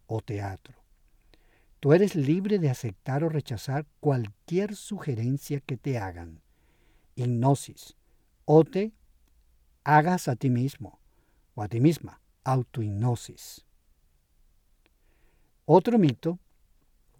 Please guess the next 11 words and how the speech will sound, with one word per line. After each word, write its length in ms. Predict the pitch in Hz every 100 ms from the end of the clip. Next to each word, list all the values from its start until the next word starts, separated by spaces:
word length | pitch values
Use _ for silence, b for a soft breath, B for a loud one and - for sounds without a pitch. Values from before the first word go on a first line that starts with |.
| _ _ b b b b _
"Cuando 300 | 175 175 180
estoy 300 | - 233 262
en 100 | 233
hipnosis 720 | 143 139 180 - 208 - - _ _
o 220 | 135 131
autohipnosis, 960 | 123 - 117 107 135 160 - 180 - - _ _ _ _ _
estoy 720 | - 104 - - 131 160 170 - _ _
inconsciente". 1300 | 135 135 120 - 117 110 - 196 196 139 - 78 _ _ _ _ _ _ _ _ _ _ _ _ _ _ _ _
Esto 260 | - 175 254
es 100 | 226
falso. 480 | - 98 85 -